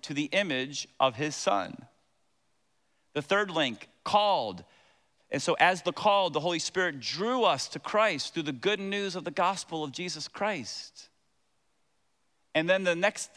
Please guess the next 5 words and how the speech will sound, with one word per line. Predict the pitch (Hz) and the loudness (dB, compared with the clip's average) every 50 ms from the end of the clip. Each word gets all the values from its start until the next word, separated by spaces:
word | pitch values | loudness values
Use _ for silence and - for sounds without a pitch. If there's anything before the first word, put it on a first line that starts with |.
| _ - | _ -2
link, | 175 196 196 190 151 123 - - _ _ _ 135 | 0 0 0 0 -2 -6 -8 -14 _ _ _ -10
justification, | 123 - 208 240 240 - - - 185 - 175 170 - 226 226 240 226 - - - 143 123 | 2 2 4 4 4 -2 -4 -4 -4 -4 -4 -4 -2 -2 -2 0 0 -4 -4 -4 -4 -2
my | 131 143 156 156 | 0 0 0 2
favorite | - 214 220 220 202 208 180 | 2 2 2 2 0 -2 0
word, | 151 202 208 202 180 156 127 107 | 0 2 2 4 2 2 0 -2